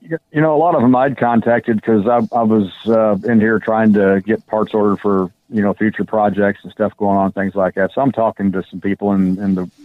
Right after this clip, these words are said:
warehousing industry that supply parts for cars in the aftermarket, uh, capacity and restoration, sheet metal and stuff like that. And,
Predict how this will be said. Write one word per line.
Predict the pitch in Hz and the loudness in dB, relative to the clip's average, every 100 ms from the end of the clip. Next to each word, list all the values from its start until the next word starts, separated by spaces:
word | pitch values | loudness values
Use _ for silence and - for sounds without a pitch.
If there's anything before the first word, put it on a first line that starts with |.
| _ - | _ -6
warehousing | 107 98 98 95 87 95 | -2 0 0 -2 -2 -4
industry | 95 90 - 101 | -2 -4 -4 -4
that | 95 85 - | -2 -4 -8
supply | 87 104 98 95 | -8 -2 -2 -2
parts | - 95 85 - | -2 -2 -4 -10
for | 90 | -14
cars | - 90 90 90 | -4 -2 -2 -4
in | 90 | -6
the | 87 | -4
aftermarket, | 90 - 90 90 87 90 85 _ _ _ _ - | -4 -4 -6 -4 -4 -6 -10 _ _ _ _ -12
uh, | 50 50 - | -8 -8 -8
capacity | - 92 95 92 - 90 90 92 | -10 -6 -2 -2 -2 -6 -2 -2
and | 87 82 | -4 -6
restoration, | 80 92 - 92 90 90 - 87 | -4 -4 -4 -4 -2 -4 -8 -12
sheet | - 101 | -8 -8
metal | 98 90 90 | -2 -2 -2
and | 90 | -4
stuff | 82 95 87 | -6 -6 -4
like | 90 85 - | -2 -4 -4
that. | 85 87 | -4 -4
And, | 87 82 | -6 -12